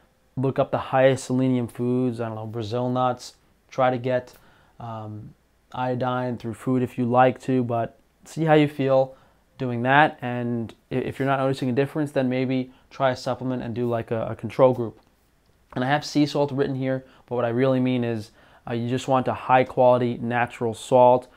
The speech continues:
preferably a land salt, because we did mention that ocean pollution, but you absolutely do not want table salt, and a salt playing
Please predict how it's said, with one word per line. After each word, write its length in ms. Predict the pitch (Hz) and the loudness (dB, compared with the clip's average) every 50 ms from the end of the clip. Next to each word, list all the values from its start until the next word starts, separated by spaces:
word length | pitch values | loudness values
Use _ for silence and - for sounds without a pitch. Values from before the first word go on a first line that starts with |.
| _ _ _ | _ _ _
preferably 640 | - - 120 - - 139 135 135 131 123 127 131 127 | -14 -14 -14 -8 -2 0 0 2 0 0 -2 -4 -2
a 120 | - 120 | -2 -4
land 400 | 117 110 120 123 123 123 120 117 | -2 -2 0 0 0 0 0 -2
salt, 280 | - - 120 117 117 - | -2 0 0 0 0 -2
because 300 | 117 110 - 123 110 110 | -6 -8 -8 -8 -8 -8
we 80 | 113 113 | -8 -6
did 240 | 117 123 117 113 | -6 -6 -6 -6
mention 400 | 113 117 117 110 - 117 113 110 - _ _ _ _ _ _ | -8 -10 -12 -10 -10 -12 -12 -12 -14 _ _ _ _ _ _
that 200 | 117 117 117 - | -8 -8 -8 -6
ocean 360 | 127 123 120 - - 120 107 | -8 -8 -8 -8 -8 -10 -8
pollution, 540 | - - 117 120 120 117 - - 107 107 104 | -8 -6 -6 -6 -6 -6 -8 -12 -12 -12 -8
but 300 | 113 113 113 - - _ _ _ _ _ _ _ _ _ - | -6 -6 -8 -8 -10 _ _ _ _ _ _ _ _ _ -14
you 240 | 123 120 120 117 - - - | -8 -8 -8 -8 -8 0 4
absolutely 640 | 143 143 147 143 - 147 143 135 131 135 127 123 - | 6 6 6 6 2 2 2 4 4 2 2 2 0
do 180 | 104 117 117 | 0 -2 0
not 340 | 120 139 151 156 160 - 123 | 4 8 8 8 8 8 4
want 340 | 123 117 117 117 110 - - _ _ - | 2 2 2 0 -4 -8 -14 _ _ -6
table 320 | - 147 143 127 123 117 | 0 2 2 2 2 -4
salt, 380 | - - 110 110 - - - _ _ _ _ _ _ _ - | -4 -6 -8 -8 -8 -10 -16 _ _ _ _ _ _ _ -18
and 260 | - 120 117 117 113 | -16 -14 -12 -10 -12
a 100 | 117 113 | -12 -12
salt 440 | - - 139 135 131 131 131 - - _ - | -6 0 2 4 4 4 0 -4 -14 _ -14
playing 440 | - 123 123 123 123 123 117 113 | -10 -8 -6 -6 -6 -6 -8 -8